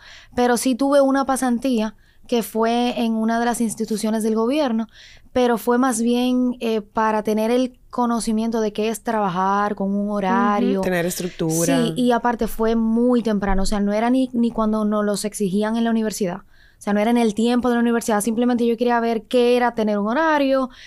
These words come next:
Speaker 1: qué era
Speaker 2: Exacto.
Speaker 1: tener esa responsabilidad de
Speaker 3: Claro.
Speaker 1: llegar, irme, irme a la universidad, pero no era, eh, como de trabajo de diseño de interior o de arquitectura en sí.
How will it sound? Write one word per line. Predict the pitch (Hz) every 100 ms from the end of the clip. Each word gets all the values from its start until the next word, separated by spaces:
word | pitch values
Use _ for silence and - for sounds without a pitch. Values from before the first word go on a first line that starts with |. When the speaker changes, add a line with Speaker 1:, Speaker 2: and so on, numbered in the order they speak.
| -
Speaker 1:
qué | 233 233 240 240
era | 240
Speaker 2:
Exacto. | 233
Speaker 1:
tener | 233 226
esa | 233 247 226
responsabilidad | 226 - 226 214 220 220 262 277 262
de | 233
Speaker 3:
Claro. | 214
Speaker 1:
llegar, | 220 247 247 233
irme, | 240 240 220 214
irme | 214
a | 226
la |
universidad, | 226 220 208 247 240 240 - - - -
pero | 233 226 220
no | 214 220
era, | 233 240 240 233 233 -
eh, | 220 208 202 196 190 180 170 - - - _
como | - 220 214
de | 214 208
trabajo | 208 196 196
de | 214
diseño | 196 160 196
de | 202
interior | 190 196 190
o | 170
de | 175
arquitectura | - 175 170 170
en | 170
sí. | 160